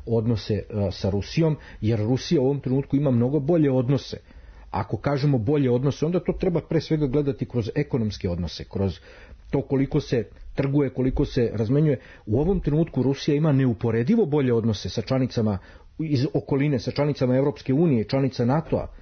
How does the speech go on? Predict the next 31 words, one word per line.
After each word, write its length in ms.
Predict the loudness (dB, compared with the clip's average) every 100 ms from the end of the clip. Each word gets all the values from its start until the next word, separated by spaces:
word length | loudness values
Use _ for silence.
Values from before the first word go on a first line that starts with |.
| -10 -2
nego 340 | 0 2 -2
sa 160 | -4 -6
Srbijom. 400 | -4 -4 -2 -2
Nemojmo 300 | 0 2 2
zaboraviti 480 | 0 2 0 0
da 80 | 0
je 100 | 0
Putin 380 | -2 -2 -2 -2 -6 -20 -8
u 100 | -2
Beograd 440 | 0 0 0 -2 -2
dolazio 760 | 0 2 2 2 2 2 0 -6 -10 -2
na 200 | 0 2
marginama 540 | 0 2 2 4 2
posete 420 | 0 -4 -2 -6
Slovenije. 460 | -2 0 0 -2 -8 -20 -20 -20 -20 -20 -20 -20 -6
Da 180 | -4 -2
Slovenija 540 | 0 2 2 4 2
koja 300 | 2 2 4
ima 200 | 2 0
stanovnika 600 | -2 0 2 2 2 -2
ko 180 | -2 -2
Beograd, 420 | 0 0 0 -6 -8 -20 -20 -20 -20 -20 -20 -4
ima 220 | 2 4
nekoliko 560 | 4 4 2 0 0 -2
puta 320 | -2 0 2
veću 280 | 0 0 0
ekonomsku 520 | 0 0 -2 -2 -2
razmenu 360 | -2 0 -2 -4
sa 120 | -6
Rusijom. 380 | -6 -8 -14 -16 -18 -20 -6
Dakle, 300 | -4 0